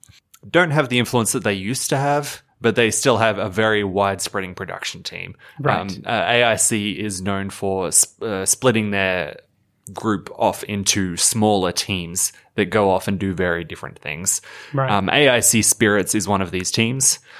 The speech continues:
Speaker 1: Um, originally, it was their video game team. So the thing that they started out doing was making cutscenes for other people's video games.
Speaker 2: Oh, okay. Actually, now that, now that you say that, like, a part of me is going, "Yeah, okay, there are some moments in here where I'm like, yeah, that's,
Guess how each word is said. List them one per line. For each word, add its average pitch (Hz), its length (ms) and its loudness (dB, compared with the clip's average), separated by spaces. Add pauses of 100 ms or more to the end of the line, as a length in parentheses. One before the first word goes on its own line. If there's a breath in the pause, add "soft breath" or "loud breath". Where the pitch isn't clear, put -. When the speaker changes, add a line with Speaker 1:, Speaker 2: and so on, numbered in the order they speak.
(140 loud breath)
Speaker 1:
Um, 95 240 -2
originally, 110 640 2
it 92 100 0
was 92 260 -2
their 92 440 4
video 113 340 2
game 131 240 0
team. 160 340 -2 (600)
So 87 380 0
the 98 80 0
thing 95 440 -2
that 92 200 -4 (520)
they 95 120 2
started 95 340 2
out 92 160 0
doing 98 200 0
was 98 140 -2
making 98 360 -2
cutscenes 90 640 0
for - 100 0
other 92 200 2
people's 92 320 -6
video 87 300 -6
games. - 460 -2 (100)
Speaker 2:
Oh, 247 220 0
okay. 202 320 0
Actually, 220 520 2
now 202 200 4
that, 208 180 -4
now 175 200 2
that 208 80 2
you 196 120 2
say 165 240 2
that, 202 280 2
like, 139 340 -2 (100)
a - 100 -16
part 160 220 4
of 156 80 -4
me 156 60 0
is 147 100 -4
going, 160 340 -2
"Yeah, 277 180 6
okay, 233 200 2
there 226 140 2
are 233 40 6
some 214 200 2
moments 180 280 2
in 165 60 0
here 165 200 0
where 156 80 2
I'm 156 100 0
like, 147 200 -2
yeah, 196 120 6
that's, - 420 -2